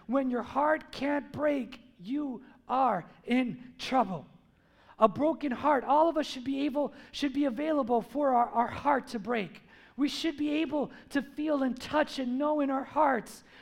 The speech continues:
what real pain and suffering and heartache is. And so when I look at this passage, passage of Scripture, it's a simple story. But the reason it's so simple is because, and so familiar, is because it happens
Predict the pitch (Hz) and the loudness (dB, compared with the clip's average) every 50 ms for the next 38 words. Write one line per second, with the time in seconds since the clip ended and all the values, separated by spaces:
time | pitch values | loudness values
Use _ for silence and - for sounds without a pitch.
0 | - - - 277 262 208 208 254 311 320 311 - - - - 285 294 285 269 254 | -12 0 2 2 2 2 -2 -4 -2 0 -2 -2 -2 -4 -4 -2 -2 -2 -2 -2
1 | 233 226 - - - 277 294 285 - 262 262 247 226 - - - - - 240 233 | -2 -4 -6 -4 -2 -2 -2 -2 -4 -4 -4 -4 -4 -6 -10 -12 -6 -4 -2 -2
2 | 226 - - 247 277 269 254 247 233 226 240 - 262 262 233 208 190 226 214 - | -2 -4 -2 0 0 0 2 0 -2 -4 -4 -4 -2 -2 -2 -2 -4 -6 -8 -6
3 | - 262 240 202 - - - - - 262 262 254 240 254 277 330 - - 302 233 | -6 -4 -6 -6 -8 -12 -14 -4 -2 0 0 2 0 0 0 -2 -4 -4 -8 -10
4 | 285 233 - - 269 285 277 262 - 254 233 208 - - - _ - - 294 285 | -10 -10 -8 -6 -4 -4 -4 -4 -6 -8 -10 -10 -12 -16 -20 _ -8 -4 -4 -4
5 | 262 - 277 233 233 247 - - - 277 277 - - 247 226 196 - - - - | -4 -4 -8 -8 -8 -8 -10 -8 -8 -8 -8 -8 -8 -10 -10 -10 -10 -14 -20 -20
6 | - - - - 240 247 - 262 233 - - - 320 302 - 330 - - - 320 | -20 -20 -10 -8 -8 -6 -4 -6 -8 -4 -4 -4 -4 -2 -4 -6 -8 -6 -4 -2
7 | 330 330 302 240 170 131 - - - - - - _ - 285 - - 269 254 302 | 0 0 0 -2 -2 -6 -12 -16 -20 -20 -20 -20 _ -6 -6 -4 -4 -4 -4 -4
8 | 320 285 254 311 302 277 - - - 320 320 277 - - - 311 294 - 302 285 | -4 -4 -4 -4 -4 -4 -6 -8 -6 -6 -6 -6 -6 -6 -6 -6 -6 -6 -4 -4
9 | 269 269 262 - 262 220 - 247 262 277 269 269 240 247 247 - - 302 320 320 | -2 -4 -4 -6 -10 -6 -2 0 0 0 0 -2 -4 -6 -6 -4 -2 -2 -2 -2
10 | 320 311 285 285 302 311 302 285 214 220 247 - 262 277 226 269 269 - - - | -2 -4 -4 -2 -2 0 -2 -2 -4 -6 -6 -4 -4 -4 -2 -4 -6 -6 -6 -2
11 | 294 320 339 - - 339 330 330 330 269 - - | 2 2 2 2 0 -2 -4 -4 -6 -8 -12 -14